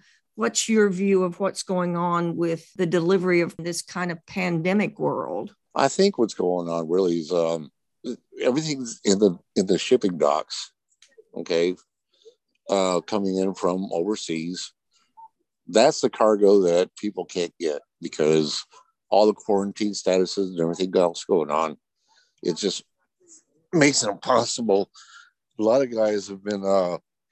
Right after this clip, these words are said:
Speaker 2: that do that kind of hauling, that own their own trucks, they're getting into either dry vans or flatbeds, and, um,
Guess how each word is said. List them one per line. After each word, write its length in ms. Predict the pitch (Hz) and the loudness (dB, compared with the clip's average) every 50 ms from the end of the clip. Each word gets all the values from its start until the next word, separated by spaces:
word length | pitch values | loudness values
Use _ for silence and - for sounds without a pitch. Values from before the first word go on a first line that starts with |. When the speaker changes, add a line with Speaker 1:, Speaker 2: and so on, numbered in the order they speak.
| _ _ _ _ _ _ _ _ - | _ _ _ _ _ _ _ _ -4
Speaker 2:
that 240 | 107 98 92 90 87 | -4 -4 -4 -6 -2
do 180 | 101 131 160 151 | 2 4 4 6
that 200 | 120 95 87 - | 6 4 2 2
kind 200 | - 101 87 78 | -4 -6 -6 -6
of 60 | 76 | -6
hauling, 340 | 82 87 82 80 82 85 85 | -6 -4 -4 -4 -4 -4 -2
that 140 | 80 87 | -2 0
own 160 | 90 95 110 123 | 0 0 -2 -2
their 140 | 127 101 82 | -2 -2 -2
own 140 | 78 76 71 | -4 -6 -6
trucks, 440 | - - 82 73 71 71 - - - _ _ _ _ _ _ _ _ _ _ - | -2 0 0 0 0 -2 -6 -12 -18 _ _ _ _ _ _ _ _ _ _ 2
they're 100 | 95 95 | 4 4
getting 280 | 101 107 101 107 104 104 | 6 4 4 4 4 2
into 360 | 98 98 98 - - 107 95 | 2 0 0 0 2 4 4
either 200 | 92 92 92 82 | 4 4 2 0
dry 300 | 76 - 92 98 98 98 | 2 2 2 4 4 4
vans 340 | 95 98 98 95 98 92 90 | 2 2 0 -2 -2 -4 -8
or 40 | 85 | -8
flatbeds, 640 | - - 113 131 - - - 78 78 82 80 - - _ _ _ _ _ _ _ _ _ - | -4 -2 -2 -2 -2 -2 -4 -4 -4 -6 -6 -10 -20 _ _ _ _ _ _ _ _ _ -4
and, 200 | 87 80 78 82 | -4 -2 0 2
um, 380 | 80 80 80 82 82 76 71 | 4 4 4 4 2 0 -6